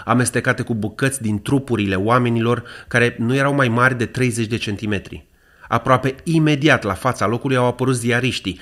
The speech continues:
cărora le datorăm astăzi mult din ceea ce cunoaștem despre accident. Dan Andronic, pe atunci jurnalist la Evenimentul Zilei, a fost șocat de ce a văzut. Pe o rază de două sute de metri erau împrăștiate rămășițele din avion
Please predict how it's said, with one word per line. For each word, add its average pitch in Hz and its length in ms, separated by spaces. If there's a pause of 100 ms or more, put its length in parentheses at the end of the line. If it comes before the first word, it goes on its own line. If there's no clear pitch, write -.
(160)
cărora 113 400
le 104 100
datorăm 107 460
astăzi 120 380
mult 143 260
din 110 140
ceea 107 200
ce 107 120
cunoaștem 107 420
despre 104 260
accident. 98 560 (260)
Dan 117 300
Andronic, 127 600 (260)
pe 120 80
atunci 123 400
jurnalist 110 640
la 104 120
Evenimentul 104 560
Zilei, 120 500 (180)
a 110 120
fost 131 300
șocat 120 540
de 92 100
ce 90 140
a 87 60
văzut. 80 460 (100)
Pe 127 100
o 123 120
rază 147 220
de 131 100
două 135 280
sute 127 200
de 117 120
metri 107 360
erau 104 200
împrăștiate 110 560
rămășițele 104 540
din 95 180
avion 101 480